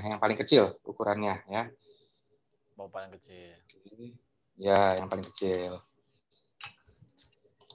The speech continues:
Speaker 2: Oke.
Speaker 1: Nah, terus biar ada gurihnya, saya pakai
Speaker 2: Yap.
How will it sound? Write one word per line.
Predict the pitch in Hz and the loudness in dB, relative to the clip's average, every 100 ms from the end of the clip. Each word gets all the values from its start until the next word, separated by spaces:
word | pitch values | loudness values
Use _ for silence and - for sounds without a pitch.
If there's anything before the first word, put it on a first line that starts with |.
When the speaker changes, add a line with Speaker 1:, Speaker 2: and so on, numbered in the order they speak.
| - - _ _ _ _ _ _ _ _ _ _ _ _ _ _ _ _ | -20 -20 _ _ _ _ _ _ _ _ _ _ _ _ _ _ _ _
Speaker 2:
Oke. | 110 101 | -18 -12
Speaker 1:
Nah, | 117 110 98 90 85 80 | -8 -8 -8 -16 -18 -8
terus | - 123 165 165 - - - - _ - - _ - | 6 10 12 10 4 -4 -8 -16 _ -20 -20 _ 6
biar | 123 127 127 127 127 127 131 - | 10 12 12 12 12 10 8 8
ada | 123 123 127 123 123 123 | 6 8 10 10 8 8
gurihnya, | 127 131 120 135 175 170 | 10 10 8 6 4 2
saya | 160 165 | 2 4
pakai | 165 139 151 147 147 143 - | 4 6 8 8 8 4 -2
Speaker 2:
Yap. | - | -8